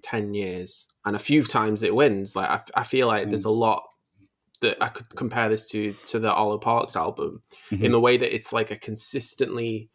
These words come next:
Speaker 1: a consistent style for a debut album with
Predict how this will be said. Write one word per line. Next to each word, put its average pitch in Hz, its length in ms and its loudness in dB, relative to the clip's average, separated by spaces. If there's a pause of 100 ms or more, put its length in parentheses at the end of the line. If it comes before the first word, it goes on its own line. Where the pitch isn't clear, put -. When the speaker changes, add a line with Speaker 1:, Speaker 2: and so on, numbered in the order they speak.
(380)
Speaker 1:
a - 60 -8
consistent 156 640 2
style 110 600 2
for - 200 -4
a 107 100 2
debut 110 520 2
album 98 680 -4 (480)
with 104 600 2